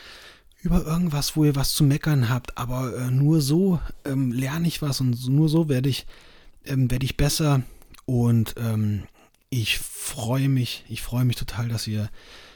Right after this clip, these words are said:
dass ihr dabei wart, dass ihr die Folge angehört habt und ich freue mich noch mehr darüber, dass ich jetzt voll in den dunklen Turm einsteige. Ich lese die ersten dreihundert Seiten nochmal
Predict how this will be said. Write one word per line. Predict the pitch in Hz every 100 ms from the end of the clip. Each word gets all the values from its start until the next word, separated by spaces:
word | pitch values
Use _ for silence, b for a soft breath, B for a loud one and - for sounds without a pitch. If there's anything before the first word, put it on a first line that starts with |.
| B B -
dass | 131 135
ihr |
dabei | 113 113 120
wart, | 120 -
dass | 117 120
ihr |
die | 113
Folge | - 131 127
angehört | 139 151 131 131 -
habt | 127 120
und |
ich | 117 -
freue | - - 139
mich | 135 127 - - -
noch | 117 123 135 135 -
mehr | 120 123 123
darüber, | 123 110 113 113 117 - B B B B
dass | 104 -
ich | 113 -
jetzt | 117 120 - - -
voll | - 127 117
in | 110
den | 110 110
dunklen | 113 113 110
Turm | 113 113
einsteige. | - 101 - 104 98
Ich | 113
lese | 143 147 131
die | 123
ersten | 120 123 139
dreihundert | - 127 123
Seiten | 120 120 127
nochmal | 131 - 143 127